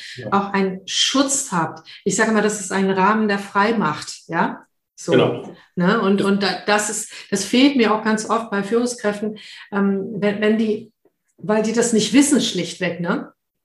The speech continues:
Speaker 1: Mhm.
Speaker 2: Und dass sie die, die Rahmen für einen Workshop oder die Moderation, äh, vorher nicht klar genug abstimmen. Und dann gibt es da so ein,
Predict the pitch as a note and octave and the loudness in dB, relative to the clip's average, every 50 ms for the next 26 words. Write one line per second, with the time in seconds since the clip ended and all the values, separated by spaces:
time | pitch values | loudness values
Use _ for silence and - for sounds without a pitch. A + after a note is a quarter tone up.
0 | _ - A#2 A2+ G#2+ - - - - C3 - G3+ F#3+ G#3 G#3 G#3 - A3+ G3+ G#3 | _ -18 -16 -16 -16 -16 -18 -18 -14 -6 -2 0 4 4 4 4 4 2 2 2
1 | G3+ G3 F#3+ G3 G3 G3+ F#3+ F#3+ F#3+ F3+ F#3+ A3 C4 D4 D4 G#3 F#3 G3+ A3+ A#3 | 2 2 2 2 4 4 4 6 6 4 4 4 6 4 4 4 2 0 0 -2
2 | A#3 - - - - G#3+ F#3+ F3 F#3+ G3 F#3+ F3+ F#3+ G#3+ - - - G#3+ G3 G3 | -6 -10 -12 -8 -4 -2 -2 0 0 -2 -2 -2 -2 -4 -4 -4 -2 -2 -4 -4
3 | F#3+ F3+ F#3 F#3 F3+ F#3 F#3 F#3 F3+ F3+ F3 - - - A3+ A3+ G#3 F#3+ G3 G3 | -2 -2 0 0 2 0 0 0 -2 -4 -4 -4 0 2 4 4 4 4 2 0
4 | - - - - - - - - - - - G3 G3+ F#3+ F3+ F3+ - A3 A3+ A3 | -4 -12 -16 -18 -18 -18 -18 -20 -18 -10 -4 -2 0 0 0 -2 -2 0 2 2
5 | A3 G#3+ A3 A3+ A3+ A3+ - - G#3 G#3+ A3 A#3 A3 G#3+ A3 - A3 A#3 - - | 4 4 4 4 2 0 -2 0 0 2 2 2 0 0 -2 -4 -6 -4 -4 -6
6 | - - - F#3 E3+ E3 D#3+ E3 F3 F3 F3+ F#3 F#3 F#3 A3+ - - A#3 A#3+ A#3 | -6 -4 -2 -2 -2 -2 -2 -2 0 2 2 4 4 2 0 0 0 0 2 2
7 | A3 G#3+ A3 G#3+ G#3+ | 2 2 2 0 0